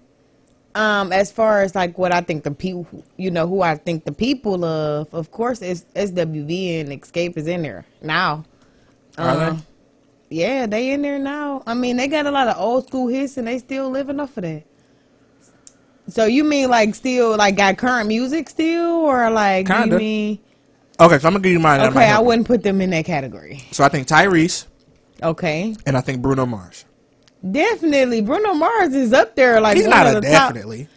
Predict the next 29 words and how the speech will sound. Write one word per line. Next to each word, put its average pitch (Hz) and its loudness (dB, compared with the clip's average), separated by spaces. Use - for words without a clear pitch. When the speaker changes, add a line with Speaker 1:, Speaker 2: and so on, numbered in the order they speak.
Speaker 1:
Hell 440 4
yeah, 294 4
Bruno. 277 -4
No, 254 2
Bruno 311 2
Mars 285 2
is, 240 -2
is 226 6
one 240 2
of 220 0
the 208 0
top, - -4
for 226 0
sure 277 2
in 294 0
the 262 -2
top 254 2
five, 151 0
'cause 220 -2
Bruno 302 0
Mars 277 2
is, 208 -4
like, 185 -2
he's 240 2
very 220 4
versatile 247 2
in 247 -2
his 247 -4
music. 190 -2